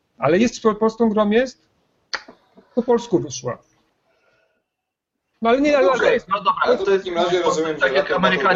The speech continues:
Speaker 2: Battle Grab the
Speaker 3: mówią,
Speaker 2: Loot
Speaker 3: potato, potato, tak? E, ale trochę się zgadzam, jakby jednak N S K N nie jest polskim wydawnictwem, to
Speaker 1: No
Speaker 3: nie
Speaker 1: i
Speaker 3: jest
Speaker 1: o tym
Speaker 3: polskim
Speaker 1: mówię.
Speaker 3: wydawnictwem,
Speaker 1: O tym mówię, no.
Speaker 3: tak?
Speaker 1: Ja, ja
Speaker 3: Więc, e, g-, e,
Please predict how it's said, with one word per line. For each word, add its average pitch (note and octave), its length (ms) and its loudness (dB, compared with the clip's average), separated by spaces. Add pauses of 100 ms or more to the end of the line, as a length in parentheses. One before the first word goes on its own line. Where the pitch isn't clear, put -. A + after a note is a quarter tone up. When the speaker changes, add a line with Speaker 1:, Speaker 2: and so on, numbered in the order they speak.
Speaker 2:
Battle F3+ 80 -2
Grab - 20 0
the F3+ 60 2
Speaker 3:
mówią, A#2+ 160 2
Speaker 2:
Loot C3 100 -8
Speaker 3:
potato, F3+ 400 -4
potato, D3 540 0
tak? B2 400 0 (300)
E, - 80 -2
ale E3+ 180 0
trochę G3 360 0
się F#3+ 180 -2
zgadzam, D#3 540 0
jakby C#3 280 -2 (360)
jednak E3+ 560 0
N F3 160 2
S F#3 180 -2
K E3+ 180 0
N F3+ 380 0
nie F3 280 0
jest F#3 220 -6
polskim E3+ 380 -2
wydawnictwem, C#3+ 640 -2
to - 100 -6 (100)
Speaker 1:
No B2 220 -6
Speaker 3:
nie D3+ 80 0
Speaker 1:
i - 20 2
Speaker 3:
jest C4+ 100 4
Speaker 1:
o - 20 0
tym - 120 0
Speaker 3:
polskim G#3 140 -4
Speaker 1:
mówię. D3 140 -2
Speaker 3:
wydawnictwem, B2+ 440 -2
Speaker 1:
O C3 80 2
tym A3+ 120 -6
mówię, - 240 -2 (180)
no. C3+ 60 -10 (440)
Speaker 3:
tak? F3 280 0
Speaker 1:
Ja, G#3+ 120 2
ja F3+ 80 -8 (180)
Speaker 3:
Więc, F3+ 360 -2
e, - 20 -2 (140)
g-, C3+ 240 -6 (260)
e, - 60 -12